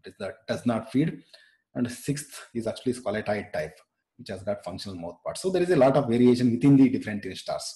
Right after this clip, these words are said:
Okay, this is called hypermetamorphosis. So these blister beetles usually,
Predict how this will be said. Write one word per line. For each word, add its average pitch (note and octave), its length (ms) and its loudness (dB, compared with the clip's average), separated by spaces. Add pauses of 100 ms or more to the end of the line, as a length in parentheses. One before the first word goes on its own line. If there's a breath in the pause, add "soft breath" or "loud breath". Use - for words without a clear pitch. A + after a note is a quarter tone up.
(380)
Okay, F#2 180 -14
this G#2 120 -14
is - 40 -16
called C#3 240 -4 (400 soft breath)
hypermetamorphosis. F#2+ 1300 -8 (800 soft breath)
So D3 160 2
these D#3+ 380 6 (440 loud breath)
blister B2 360 -2
beetles A#2+ 380 2
usually, B2+ 520 4